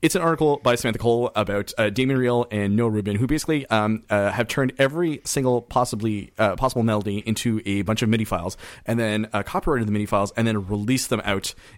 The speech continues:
into the world. Um, and their hope basically is to try and stop more lawsuits from happening by preemptively owning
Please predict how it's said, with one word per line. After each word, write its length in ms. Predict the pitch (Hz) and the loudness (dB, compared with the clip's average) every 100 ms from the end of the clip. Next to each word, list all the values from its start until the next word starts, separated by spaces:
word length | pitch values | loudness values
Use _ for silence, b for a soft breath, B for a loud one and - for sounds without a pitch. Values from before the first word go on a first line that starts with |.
| - | -2
into 200 | 110 110 | -2 0
the 60 | |
world. 400 | 101 107 101 107 B B B | 0 2 2 0 B B B
Um, 240 | - 117 113 | 0 0 2
and 240 | 123 117 | 2 2
their 160 | 110 139 | 2 0
hope 340 | 139 127 113 | 2 2 2
basically 520 | 101 113 113 113 104 104 | 0 -2 -2 -4 -4 -2
is 220 | 107 98 | -2 -2
to 200 | - 113 | -2 -2
try 440 | 107 - 113 117 113 | -2 0 0 0 -2
and 280 | 101 98 95 | -2 -2 -4
stop 560 | - - - 110 113 - | -6 -4 2 2 2 -4
more 320 | 101 104 104 | -2 0 0
lawsuits 320 | 92 98 113 | 0 -4 -4
from 100 | 104 | -2
happening 280 | 101 107 131 | 0 2 2
by 120 | 110 | 0
preemptively 580 | - - 113 110 104 117 - | -2 -2 0 -2 -4 -4 0
owning 520 | 120 127 110 101 95 | 2 2 0 -2 -4